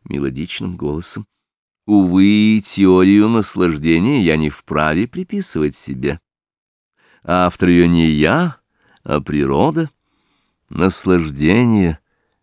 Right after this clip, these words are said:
это тот пробный камень, которым она испытывает человека, и в то же время это знак ее благоволения к нему. Когда мы счастливы,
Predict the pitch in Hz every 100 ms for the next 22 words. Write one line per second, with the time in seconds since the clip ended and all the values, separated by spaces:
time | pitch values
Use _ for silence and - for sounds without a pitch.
0 | _ 82 87 - 202 - - 196 160 143
1 | 127 95 - 90 82 78 73 76 78 78
2 | 78 80 82 - - 147 - 78 76 69
3 | - - 78 76 71 71 - 80 - -
4 | - 76 76 - 85 85 82 82 85 80
5 | 85 80 76 104 196 - 180 175 147 139
6 | 92 78 76 71 69 - 67 69 95 _
7 | _ _ _ _ _ _ - 80 69 69
8 | 67 - - 73 87 147 - 196 190 151